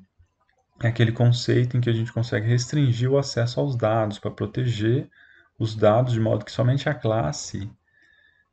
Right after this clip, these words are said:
eh, seja responsável por aqueles dados e mantê-los atualizados, ou sabe como manipulá-los de modo que o sistema se mantenha consistente.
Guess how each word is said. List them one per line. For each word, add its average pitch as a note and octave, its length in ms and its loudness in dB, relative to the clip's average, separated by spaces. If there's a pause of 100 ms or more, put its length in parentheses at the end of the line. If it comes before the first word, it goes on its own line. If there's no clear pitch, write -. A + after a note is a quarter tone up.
(100)
eh, G#2+ 380 4
seja A#2 280 2
responsável A#2+ 680 2
por A2+ 120 -2
aqueles B2 320 0
dados A#2+ 580 2
e C#3+ 40 -8
mantê-los C3 960 0 (160)
atualizados, A#2 1200 0
ou B2 220 0
sabe B2 480 2
como B2 300 2
manipulá-los B2 1080 0
de A#2 80 -6
modo A#2 440 4
que B2 160 -4
o A#2+ 80 2
sistema A#2+ 440 0
se - 160 -8
mantenha A#2+ 380 2
consistente. A#2+ 960 -2